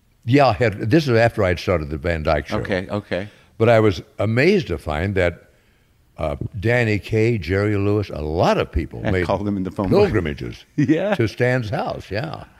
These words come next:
Speaker 2: And, and what was that like? Is he a quiet guy? I
Speaker 1: Oh,
Speaker 2: mean,
Speaker 1: he was very quiet, quite the English gentleman,
Speaker 2: Uh-huh.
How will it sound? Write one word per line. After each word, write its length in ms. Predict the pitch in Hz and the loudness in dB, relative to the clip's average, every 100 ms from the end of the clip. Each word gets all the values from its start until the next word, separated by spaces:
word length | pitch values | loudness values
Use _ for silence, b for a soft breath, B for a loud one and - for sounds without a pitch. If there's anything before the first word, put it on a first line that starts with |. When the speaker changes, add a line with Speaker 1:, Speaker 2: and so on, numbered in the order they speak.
| _ | _
Speaker 2:
And, 200 | 123 131 131 | 0 0 2
and 360 | 131 123 117 | 2 2 0
what 140 | 135 147 | -2 -2
was 100 | 151 | -4
that 200 | 156 135 | -4 -2
like? 280 | 180 117 117 | -4 -4 -6
Is 140 | 104 | -4
he 100 | 110 | -4
a 20 | 92 | -6
quiet 440 | - 104 135 147 | -8 -6 -4 -4
guy? 280 | 143 165 180 | -8 -6 -2
I 20 | |
Speaker 1:
Oh, 40 | 110 | 0
Speaker 2:
mean, 280 | 107 110 101 | -2 -4 0
Speaker 1:
he 140 | 147 | 2
was 120 | 127 | 2
very 280 | 98 135 156 | 0 0 0
quiet, 520 | - 113 104 104 - - | 0 2 2 2 -2 -8
quite 240 | 87 107 | -4 -2
the 140 | 117 113 | -2 -2
English 280 | 95 101 - | 0 -2 -2
gentleman, 480 | 78 65 58 65 | -8 -8 -10 -8
Speaker 2:
Uh-huh. 280 | 98 98 98 | -6 -4 -6